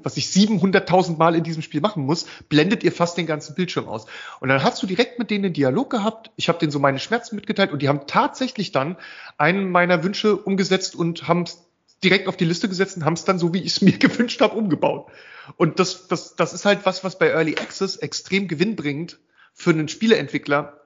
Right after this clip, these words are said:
rauskommen kann, wenn er mit seinen Fans direkt redet oder mit seinen Unterstützern und dann halt eben, wie du's auch grad gesagt hast,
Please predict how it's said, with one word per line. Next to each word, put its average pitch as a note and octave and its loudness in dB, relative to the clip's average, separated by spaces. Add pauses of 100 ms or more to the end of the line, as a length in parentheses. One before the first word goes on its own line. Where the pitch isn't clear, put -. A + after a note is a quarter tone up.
(120)
rauskommen E3+ 2
kann, D#3+ -4
wenn D3+ 0
er D3 0
mit C#3+ -6
seinen C#3 0
Fans D3+ -6
direkt C#3 -4
redet F3 0
oder B2+ -4
mit B2 -12
seinen C3 -2
Unterstützern C3 -6 (420)
und D3+ 4
dann F#3 0
halt F#3 0 (500)
eben, D#3+ 4
wie D3 -6
du's - -4
auch F3 0
grad E3+ -2
gesagt D#3 -6
hast, E3 -4